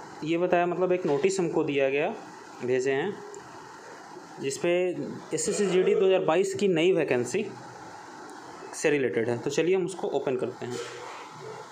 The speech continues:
तो ये मेरे दोस्त हैं जो basically मैं जहानाबाद का हूँ और ये अरवल के हैं। तो इन्होंने ही हमें भेजा है, मेरे साथ ही एसएसएफ़ में कार्यरत हैं। तो इन्होंने अभी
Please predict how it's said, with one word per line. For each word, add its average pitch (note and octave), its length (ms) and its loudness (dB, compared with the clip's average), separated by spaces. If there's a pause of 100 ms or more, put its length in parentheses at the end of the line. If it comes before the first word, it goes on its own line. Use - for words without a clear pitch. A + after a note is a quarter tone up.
(2000)
तो D3+ 60 0
ये D3 40 4
मेरे D#3+ 200 2
दोस्त D#3+ 300 0
हैं A3 100 0 (1080)
जो B2 220 4 (120)
basically D#3 380 2
मैं F3+ 120 2
जहानाबाद D#3 480 2
का D#3 60 0
हूँ F3 140 0
और E3 160 4
ये D3+ 100 4
अरवल B2 260 4
के A#2+ 120 -2
हैं। A2+ 180 -4 (1000)
तो D3+ 160 4
इन्होंने D3 300 2
ही F3 80 0
हमें E3+ 200 0
भेजा D#3 280 4
है, F3 160 0 (260)
मेरे C3+ 140 6
साथ C#3+ 340 0
ही E3+ 200 0
एसएसएफ़ D#3 420 0
में E3 120 -4
कार्यरत C3 440 2
हैं। F3+ 120 -4 (2000)
तो D#3 260 2
इन्होंने F3 340 2
अभी G3+ 200 2